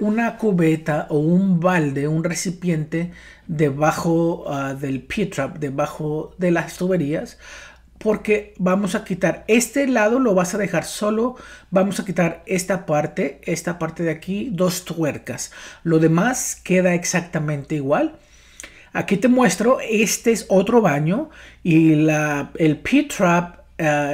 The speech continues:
es de una pulgada y media y la parte gris es el pop-up, el, la, el, donde está el tapón es de una a un cuarto.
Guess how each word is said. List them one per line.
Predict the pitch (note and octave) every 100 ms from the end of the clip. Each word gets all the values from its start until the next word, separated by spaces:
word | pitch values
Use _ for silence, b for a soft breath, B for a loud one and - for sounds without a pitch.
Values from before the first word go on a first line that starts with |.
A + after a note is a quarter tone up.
| D3
es | - F3 E3
de | F3+ F3 D#3 G2+ C#2+ - _ _ -
una | F#3+ G3+ F#3
pulgada | E3+ F3 E3 E3+
y |
media | D#3+ F#3+ F3 D3 E3 A#3+ B B B
y | F3
la | D#3+ -
parte | F3 F3 F#3+
gris | G#3 G3 F#3 -
es | - F3 -
el | F3+
pop-up, | - A#3 B3 - F#3 F#3 - -
el, | F3+ F3+ D#3 D#3+ E3+ E3
la, | D3+ C3+
el, | D3+ C#3+ D3
donde | D#3+ D3
está | C#3+ -
el | F3+
tapón | G3 - F3+ F3+
es | F#3 D3+
de | D#3+
una | D#3+ F3
a |
un | F3 F3+
cuarto. | - D3+ C#3 D#3 F3